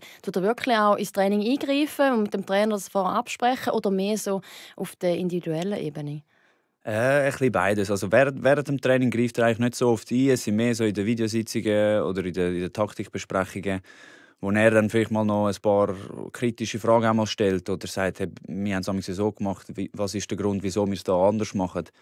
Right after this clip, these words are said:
Speaker 2: Und, äh, im Training sind es dann wirklich so ein bisschen die One-on-One, äh, Coachings, wo er einmal mir sagt, „Hey, geh ein bisschen weiter führen, komm dort ein bisschen mehr zurück, geh ein bisschen mehr dort, mach ein bisschen mehr das.“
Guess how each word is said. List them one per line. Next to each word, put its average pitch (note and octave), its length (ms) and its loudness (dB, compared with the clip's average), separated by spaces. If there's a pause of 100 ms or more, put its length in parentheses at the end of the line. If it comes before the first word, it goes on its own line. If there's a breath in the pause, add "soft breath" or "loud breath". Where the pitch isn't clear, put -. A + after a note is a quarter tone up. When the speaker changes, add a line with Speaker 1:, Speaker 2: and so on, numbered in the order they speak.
(540 soft breath)
Speaker 2:
Und, F#2 440 -2
äh, F2 220 2
im A2+ 240 0
Training A2+ 320 2
sind A2 180 -4
es G2+ 80 -6
dann G#2 140 -4
wirklich A2 220 -4
so G#2 80 0
ein - 20 -8
bisschen G2 180 -6
die G2 120 0
One-on-One, G#2 1300 0
äh, - 100 -16
Coachings, A2 500 -2
wo G2+ 80 -2
er G2+ 200 0
einmal G2+ 240 0
mir G2 100 -2
sagt, G#2 300 -6
„Hey, G2 300 0
geh G2+ 60 -2
ein G#2 120 0
bisschen G2+ 200 -6
weiter G2+ 220 -6
führen, G#2 400 0
komm A2 220 -6
dort G#2+ 120 -2
ein G#2 40 -6
bisschen G2+ 280 -8
mehr G2+ 180 -6
zurück, G2+ 340 -4
geh G#2 100 -4
ein G2+ 100 -2
bisschen G2 180 -6
mehr F#2+ 100 -4
dort, F#2+ 220 0
mach G2 120 -4
ein - 40 -14
bisschen F#2 180 -8
mehr F2 120 -4
das.“ A2 300 2